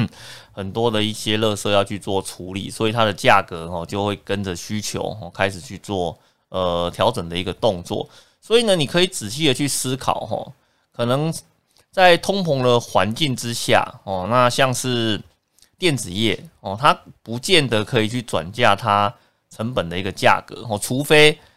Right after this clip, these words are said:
它的 <clears throat> 他的那个客户端啊，哦，他的客户端，呃，这边呢，他有大量的一个需求，造成他供不应求，哦，他才会去调整价格。可是呢，一旦当通膨发生的时候，事实上对电子业来讲算是比较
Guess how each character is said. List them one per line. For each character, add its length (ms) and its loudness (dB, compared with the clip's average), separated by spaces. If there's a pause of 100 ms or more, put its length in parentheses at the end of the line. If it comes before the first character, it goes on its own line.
(220)
它 240 6
的 340 6 (220)
<clears throat> 440 2 (220)
他 160 6
的 120 4
那 120 0
个 100 -2
客 320 4
户 200 0
端 360 4
啊， 160 -2 (840)
哦， 120 0
他 140 6
的 140 6
客 260 -2
户 100 0
端， 340 2 (420)
呃， 480 2
这 120 -4
边 300 -4
呢， 140 -2
他 180 0
有 160 -2
大 240 4
量 160 0
的 100 -4
一 40 -4
个 100 -6
需 240 -8
求， 180 -8
造 180 4
成 160 -2
他 200 4
供 240 -6
不 80 -6
应 160 -4
求， 400 -10
哦， 100 -10
他 120 -2
才 160 -2
会 120 -2
去 300 -8 (220)
调 100 -2
整 160 -6
价 260 0
格。 220 -12 (420)
可 80 -6
是 140 -2
呢， 160 6
一 80 0
旦 180 4
当 220 2
通 240 0
膨 220 2
发 200 8
生 200 0
的 100 2
时 240 -6
候， 220 4
事 160 -4
实 40 0
上 200 2
对 180 2
电 220 0
子 120 -8
业 160 2
来 160 2
讲 220 -2
算 200 0
是 120 -2
比 160 -12
较 420 6